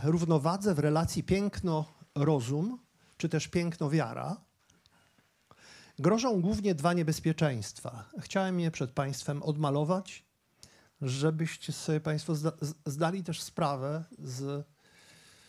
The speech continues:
mm, z powagi tych kwestii i z ich niejednoznaczności.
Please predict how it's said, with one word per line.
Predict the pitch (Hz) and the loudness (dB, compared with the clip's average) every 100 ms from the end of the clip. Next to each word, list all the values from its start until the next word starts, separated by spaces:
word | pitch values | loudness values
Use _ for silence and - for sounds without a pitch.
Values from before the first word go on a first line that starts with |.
| _ - | _ -18
mm, | - 143 67 69 139 143 170 185 | -10 -8 -6 -8 -10 -10 -10 -8
z | - - - - | -8 -8 -12 0
powagi | 196 180 220 202 185 | 2 2 0 -4 -2
tych | 180 - | -4 -4
kwestii | - 233 - - - 143 131 165 156 143 | 0 2 2 -2 -10 -14 -14 -12 -10 -6
i | 185 165 | 0 0
z | |
ich | - 170 | 0 -2
niejednoznaczności. | 139 170 214 180 160 170 160 135 - 165 123 - - - - | 2 2 2 0 2 0 0 -4 0 0 -2 -6 -14 -20 -20